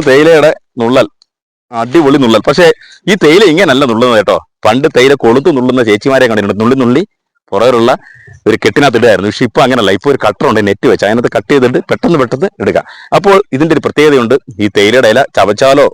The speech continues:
മണത്താലോ ഒരു ഗുണവും ഇല്ല. അതെ, ഇതാണ് ഫസ്റ്റ് ക്വാളിറ്റി കൊളുന്ത് എന്ന് പറയുന്നത്. ഈ കൊളുന്ത് നേരെ കമ്പനി ചെല്ലുന്നു, ആറ്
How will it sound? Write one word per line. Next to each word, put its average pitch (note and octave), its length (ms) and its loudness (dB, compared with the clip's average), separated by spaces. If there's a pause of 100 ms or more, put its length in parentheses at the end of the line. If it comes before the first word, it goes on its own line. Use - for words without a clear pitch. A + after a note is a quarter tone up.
(120)
മണത്താലോ B2+ 420 0
ഒരു B2+ 160 -2
ഗുണവും A2+ 240 0
ഇല്ല. F2+ 140 -2
അതെ, A#2+ 100 2 (200)
ഇതാണ് C#3 280 -2
ഫസ്റ്റ് - 260 -2
ക്വാളിറ്റി A#2+ 340 0
കൊളുന്ത് A2 240 0
എന്ന് A2 140 -2
പറയുന്നത്. F2+ 260 -2 (720)
ഈ - 40 4 (100)
കൊളുന്ത് G#2+ 280 2 (480)
നേരെ B2 380 0
കമ്പനി A2+ 300 0
ചെല്ലുന്നു, A2 240 -2 (160)
ആറ് B2 180 0